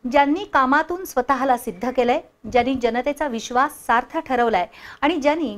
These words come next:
गेल्या पंचवीस वर्षात रखडलेली अनेक विकास कामं पूर्ण करून दाखवली, त्यांच्यावर बिनबुडाची टीका कराल तर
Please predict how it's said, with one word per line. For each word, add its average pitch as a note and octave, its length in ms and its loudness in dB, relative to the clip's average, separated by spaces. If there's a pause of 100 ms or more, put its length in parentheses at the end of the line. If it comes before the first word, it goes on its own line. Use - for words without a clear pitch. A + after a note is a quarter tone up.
गेल्या C4 180 2
पंचवीस D4+ 540 -4
वर्षात D4 360 -2
रखडलेली B3+ 560 -2 (100)
अनेक B3+ 360 -4
विकास C4+ 380 -2
कामं C#4 260 2
पूर्ण D#4+ 380 -6
करून B3 280 -2
दाखवली, G#3 460 -2 (420)
त्यांच्यावर D#4+ 640 2 (200)
बिनबुडाची C#4+ 720 -2
टीका A3 300 -2
कराल G#3+ 400 0
तर C4 100 -2